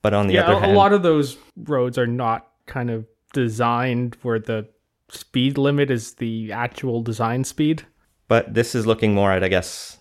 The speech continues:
Speaker 1: you know, the mountain highways, Highway one, Highway five, and those kind of things that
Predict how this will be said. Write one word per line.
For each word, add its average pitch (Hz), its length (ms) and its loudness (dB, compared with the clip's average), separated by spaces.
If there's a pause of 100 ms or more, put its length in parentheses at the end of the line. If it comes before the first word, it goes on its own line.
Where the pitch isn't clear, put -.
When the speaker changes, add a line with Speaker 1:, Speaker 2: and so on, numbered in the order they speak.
(100)
Speaker 1:
you 113 100 -6
know, 92 140 -4
the 92 60 0
mountain 92 280 -2
highways, 87 440 -2
Highway 87 220 -2
one, 85 280 -2
Highway 85 220 -4
five, 82 340 -6
and 85 100 -4
those 87 160 -6
kind 87 160 -4
of 85 60 -4
things 85 380 -6
that - 360 -4